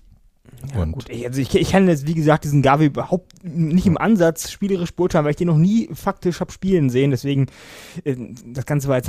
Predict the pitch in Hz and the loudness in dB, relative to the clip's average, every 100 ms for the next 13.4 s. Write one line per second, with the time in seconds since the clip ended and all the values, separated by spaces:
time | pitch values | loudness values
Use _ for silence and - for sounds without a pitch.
0 | 127 - 127 135 143 - 135 127 123 117 | -4 -6 -8 -4 -4 -4 -4 -2 -4 -4
1 | - - - - 90 123 113 131 202 233 | -6 -6 -8 2 4 6 6 4 4 4
2 | 160 170 262 - 240 269 208 196 190 202 | 4 4 4 4 4 4 4 4 4 2
3 | 208 - 131 135 - - 175 208 175 208 | 0 0 0 2 0 0 2 4 4 2
4 | 143 - - 151 123 139 151 - 135 123 | 0 -2 0 2 2 2 -2 -2 -2 0
5 | 127 135 117 117 - 110 120 110 110 - | -2 -2 -4 -4 -2 -2 0 -2 -4 -10
6 | - - - - - - 110 - 104 104 | -10 -8 -8 -10 -10 -8 -8 -6 -4 -2
7 | 113 110 - 98 - - - 98 113 - | -4 -6 -6 -10 -8 -8 -6 -4 -4 -6
8 | - - - - - 98 104 101 - - | -14 -20 -20 -20 -6 -4 -2 -4 -6 -8
9 | 143 147 - - - 95 92 90 - - | -6 -6 -8 -12 -12 -6 -4 -4 -8 -8
10 | - - 95 90 87 82 - - - 87 | -10 -8 -8 -6 -6 -6 -8 -12 -8 -8
11 | - 90 95 123 117 87 - 85 87 87 | -6 -6 -4 -2 -2 -2 -4 -6 -4 -6
12 | - 90 90 85 90 117 - 95 92 90 | -6 -8 -6 -6 -6 -6 -8 -10 -8 -10
13 | 101 95 98 | -8 -4 -4